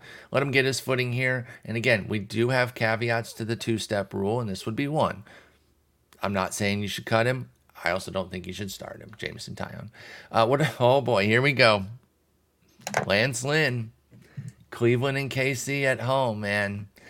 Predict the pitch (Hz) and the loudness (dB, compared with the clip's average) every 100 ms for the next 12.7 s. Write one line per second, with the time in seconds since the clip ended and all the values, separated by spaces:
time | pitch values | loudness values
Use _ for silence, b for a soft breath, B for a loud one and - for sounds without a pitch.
0 | B B B - 95 92 87 - 110 123 | B B B -2 0 2 0 2 2 2
1 | 120 - 127 117 113 110 - 110 107 113 | 0 0 2 2 2 -2 -4 -2 0 0
2 | 113 104 113 104 113 107 - 113 110 104 | 0 -2 -4 -2 -2 -2 0 2 2 0
3 | - 90 92 - _ _ _ 127 120 82 | -6 -6 -8 -12 _ _ _ 0 0 -2
4 | - 117 120 107 - 113 110 120 123 104 | -6 -2 -2 -4 -6 -6 0 2 2 2
5 | 87 95 b b b b - 113 120 120 | 0 -6 b b b b -10 -2 4 6
6 | 113 101 - 113 113 107 101 104 - 113 | 6 2 -4 0 0 0 0 0 0 0
7 | 101 95 - - 101 92 90 82 92 - | 2 0 -2 -2 0 0 -2 -4 -8 -12
8 | - 98 90 87 - 92 90 92 113 147 | -6 -2 -2 -2 -4 -4 -4 -2 -2 -4
9 | 120 123 117 107 92 95 98 95 98 87 | -2 2 2 0 -2 0 0 0 -4 -2
10 | 104 120 98 92 110 - - - - 87 | -2 0 0 0 -2 -8 -10 -10 -8 -2
11 | 98 95 101 92 90 95 92 87 - 92 | -2 0 -2 -2 -2 -2 -2 -2 0 0
12 | 90 82 - 92 90 90 | 0 -4 -6 -2 -2 -2